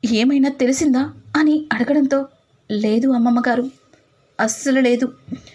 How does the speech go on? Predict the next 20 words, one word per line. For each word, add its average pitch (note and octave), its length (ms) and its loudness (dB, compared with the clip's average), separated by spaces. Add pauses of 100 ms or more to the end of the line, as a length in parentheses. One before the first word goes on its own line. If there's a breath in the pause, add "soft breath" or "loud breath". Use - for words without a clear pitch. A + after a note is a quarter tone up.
(300 loud breath)
ఏమాత్రం C#4+ 640 0
కూడా B3 200 0 (120)
తెలియలేదు. C4 440 0 (920 soft breath)
చివరిగా B3+ 520 0
ఒక C4 160 -2 (120)
ప్రయత్నం A#3+ 380 0 (100)
చేస్తున్నాను, B3+ 460 0 (640 soft breath)
ఈ A3+ 120 0
ప్రయత్నంలోనైనా B3+ 920 0 (260)
విజయం E4+ 400 0
సాధిస్తాను C4 680 0 (100)
అనుకుంటున్నాను" C4 680 0 (320 loud breath)
అని B3+ 200 2 (180)
అంటూ A#3 260 0
ఉంటే, B3 260 2 (440)
ఇక C#4+ 140 -2 (200)
ఇంతలో B3+ 340 -2 (380 loud breath)
కళ్యాణ్ G#4 540 0
అక్కడికి C#4 340 -2
వచ్చి, C4+ 300 -2